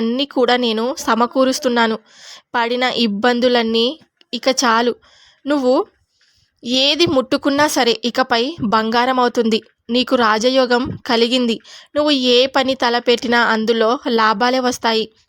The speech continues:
నీ చుట్టూ శుభకరమైన రక్షణ కవచం ఏర్పాటు చేశాను. నీ చేతికి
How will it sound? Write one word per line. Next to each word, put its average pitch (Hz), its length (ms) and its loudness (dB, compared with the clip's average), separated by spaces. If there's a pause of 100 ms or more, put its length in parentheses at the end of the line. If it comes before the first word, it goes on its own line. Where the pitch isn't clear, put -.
(140)
నీ 262 220 0 (100)
చుట్టూ 262 320 -2
శుభకరమైన 240 640 0 (140)
రక్షణ 262 300 -2 (100)
కవచం 226 340 0 (280)
ఏర్పాటు 247 380 -2 (100)
చేశాను. 226 380 0 (640)
నీ 302 80 4 (160)
చేతికి 262 460 0